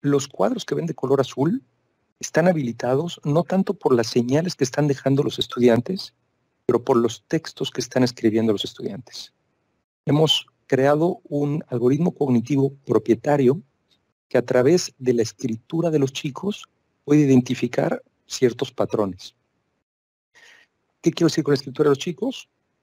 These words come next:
La frecuencia de ciertas palabras, la complejidad de los enunciados, la complejidad de los párrafos,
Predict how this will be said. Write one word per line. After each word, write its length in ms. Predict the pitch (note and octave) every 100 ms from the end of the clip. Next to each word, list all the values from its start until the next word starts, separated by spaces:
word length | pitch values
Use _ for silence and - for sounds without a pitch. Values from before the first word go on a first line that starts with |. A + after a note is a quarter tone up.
| _ _ _ -
La 100 | A2+
frecuencia 640 | - A2+ C#3 C#3 - D3+
de 140 | -
ciertas 360 | - - - -
palabras, 680 | - G2+ B2+ B2+ B2+ - -
la 120 | C#3
complejidad 460 | - A2+ A2 - A#2+
de 80 | A#2+
los 180 | A2 A#2
enunciados, 580 | G2+ - C3+ B2+ A#2
la 80 | -
complejidad 380 | - - G#2 A2+
de 60 | G#2
los 120 | -
párrafos, 560 | - B2+ A#2+ C3 B2